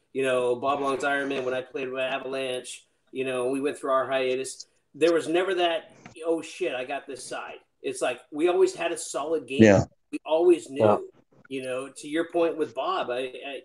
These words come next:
Speaker 1: he was able to dissect it and say, "Okay, here's what we need to do." And we all believed in him, you know, being a great leader, but we also believed in each other. And, and for us,
Speaker 2: Mm-hmm.
Speaker 1: that was always the advantage. I mean, I can't tell you how many times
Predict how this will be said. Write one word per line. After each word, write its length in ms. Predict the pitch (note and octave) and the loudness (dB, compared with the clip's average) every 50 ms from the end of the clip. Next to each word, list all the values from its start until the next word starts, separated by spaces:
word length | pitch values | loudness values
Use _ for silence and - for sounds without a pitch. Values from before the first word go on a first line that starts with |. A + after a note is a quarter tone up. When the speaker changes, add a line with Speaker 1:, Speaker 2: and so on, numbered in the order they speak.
| _ _ | _ _
Speaker 1:
he 160 | _ D3+ E3+ | _ -6 -4
was 180 | E3+ E3 D3 C#3+ | -4 -2 -4 -2
able 240 | D3+ D#3 F3 E3+ - | 2 2 2 2 2
to 100 | D3 C3+ | -2 -4
dissect 680 | B2 D3+ C#3 D3 C#3+ - - - D#3+ D#3 E3 - _ C#3+ | -2 -2 -4 -4 -6 -10 -10 -4 -2 -2 -2 -2 _ -8
it 180 | B2+ B2 A2+ - _ - | -8 -8 -8 -8 _ -6
and 220 | C3+ C3+ B2+ B2 | -4 -4 -4 -4
say, 220 | - D3+ C3+ C3 | -6 -8 -6 -6
"Okay, 340 | B2+ B2+ A#2+ - D3+ C#3 A#2 | -8 -6 -4 -4 -2 -2 -2
here's 200 | B2 D3+ D3+ D3 | -2 -4 -4 -4
what 140 | E3+ C#3+ C3 | -6 -8 -6
we 120 | C#3+ C#3 | -6 -4
need 200 | C#3 D3 D3 C#3 - | -4 -4 -4 -6 -8
to 80 | - - | -10 -6
do." 320 | B2 C#3 F3+ - - - - _ _ _ - - - | 2 2 2 4 2 -2 -8 _ _ _ -20 -12 -4
And 160 | - C#3 C#3 | -2 0 2
we 140 | D3 D#3+ E3+ | 4 4 4
all 320 | D#3+ - D#3+ F3 F#3 D#3 | 6 8 8 8 8 4
believed 420 | C#3+ C3 B2+ C#3+ D#3+ F#3 G3+ F#3+ G#3 | 0 -4 -6 -4 -6 -6 -6 -6 -8
in 140 | G#3+ G#3 G3+ | -8 -6 -2
him, 280 | A3+ A#3 A#3+ C4 C#4 - _ _ _ _ _ _ | -2 -2 -2 -2 -6 -10 _ _ _ _ _ _
you 100 | C3 C3 | -10 -8
know, 180 | C3+ C3+ C#3+ C#3 | -6 -4 -4 -6
being 260 | C3 C3 D#3 E3 E3 | -6 -4 -4 -2 -2
a 100 | D#3+ C#3+ | -2 -4
great 400 | C3 A#2 B2+ C#3 D3+ E3+ E3 C#3+ | -4 -6 -4 -4 -2 -4 -4 -6
leader, 400 | C#3 D3 E3+ F#3 G#3 A3+ B3 A#3+ - _ _ _ _ _ | -4 -4 -2 -2 -2 -2 -4 -6 -12 _ _ _ _ _
but 280 | - D#3 D#3+ D#3 D#3 | 4 6 6 6 4
we 80 | D3+ D#3+ | 0 0
also 260 | F3 F3+ F3+ - F#3 | 0 0 -2 -4 -10
believed 320 | D#3 C#3+ D#3 E3+ D#3+ C#3+ C#3+ | -10 -6 -4 -4 -4 -4 -6
in 80 | C#3+ | -10
each 220 | C#3+ C3+ A#2 - E3 | -10 -10 -8 -6 -4
other. 280 | E3+ - B2 C3 - - _ _ _ _ - | -4 -4 -4 -8 -12 -16 _ _ _ _ -10
And, 200 | - C3 C3+ C3 B2+ - | -8 -8 -8 -8 -8 -8
and 180 | C#3+ C3+ C3+ A#2+ - - _ _ _ _ _ - - | -8 -8 -8 -8 -10 -18 _ _ _ _ _ -20 -8
for 180 | - E3 D#3 - | -4 -2 -2 0
us, 340 | D3 D3+ F#3 A#3 - - - | 2 0 0 0 -2 -4 -6
Speaker 2:
Mm-hmm. 80 | - | -2
Speaker 1:
that 180 | C#3+ F3+ G#3+ G3+ | -2 -2 0 0
was 100 | F#3+ D#3 | -2 -2
always 320 | D#3+ D3+ D#3+ E3+ E3 D3+ C#3 | -2 0 0 0 0 -2 -4
the 140 | D3+ D3 C3 | -6 -8 -8
advantage. 680 | A#2 - B2 C#3+ G3 G#3+ F3 - - - - - - - | -6 -4 -4 -4 -4 -4 -6 -8 -10 -12 -16 -18 -14 -10
I 40 | - | -6
mean, 160 | C#3+ D3 D3+ | -2 -2 -2
I 80 | - - | -2 -4
can't 240 | - - A3 G3 F#3 | 0 0 0 0 0
tell 160 | - F#3+ F#3+ | -2 -2 0
you 80 | F#3 E3 | 0 0
how 100 | F3 F3+ | 2 2
many 140 | F#3 F3 | 2 0
times 460 | D#3+ - F3+ F3 E3+ D#3 C#3 C#3 - | 0 0 -2 -2 0 0 -2 -4 -6